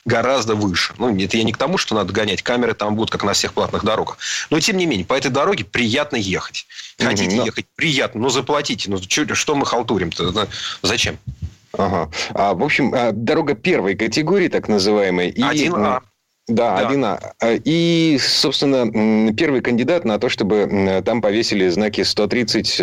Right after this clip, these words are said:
Speaker 2: сто пятьдесят.
Speaker 1: Да не будут у нас вешать. У нас сто десять уже равно сто тридцать. Не надо нам. Сто тридцать, значит, будет равно сто пятьдесят, сто пятьдесят равно сто семьдесят. Мы не готовы, не нужно. У нас люди не умеют так ездить.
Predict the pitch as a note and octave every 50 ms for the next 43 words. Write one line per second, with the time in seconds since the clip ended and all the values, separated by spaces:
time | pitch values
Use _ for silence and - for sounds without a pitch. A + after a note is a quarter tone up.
0 | F2 D#2+ - - F#2 F#2+ F2+ D#2+ E2+ E2+ - - D2 - - - - _ _ _
1 | _ - C3 C3+ D3+ E3 D3+ D#3 - C3 A#2 A2 B2+ A#2+ G#2+ G2+ - A#2+ A#2 A#2+
2 | A#2 B2 A#2 - G#2+ E2+ A2 A#2 B2 A#2+ - - - - - C#3+ C3+ C3 F3 D#3+
3 | - - - B2 A2+ - A2 A2+ G#2+ G#2 G#2+ G#2 - - A#2+ A2 A2 C#3 C#3 -
4 | - - A#2+ C3+ D3 D3+ C3+ G#2 G2+ G2 F#2+ - - - C#3 A#2+ D#3+ E3 D3+ -
5 | - B2 G#2+ F2+ G2+ A2 A#2+ A2 A2+ A2+ A2 A2+ G2+ - - G#2+ F2+ - A#2+ A#2+
6 | A2+ - E3 D3+ - - - A2 - B2+ A2+ - D#3 B2+ G#2 A2+ G#2+ G#2+ A2 G2+
7 | - - - A2+ - - E3+ C#3+ - - - D3+ F3 E3 D#3 C#3 C#3+ C3 A#2+ -
8 | D3 C#3+ C3 A#2 A2 G#2+ G#2+ A#2 C3+ C3+ C#3 D3+ C#3 A#2 A2 G#2 G#2+ G#2+ A2+ A2+
9 | - - C#3 C3+ A2+ A#2+ B2 B2+ A#2+ A2+ A2 A#2 A2 F#2+ - - F#2 - - G2
10 | G2 F#2+ - - -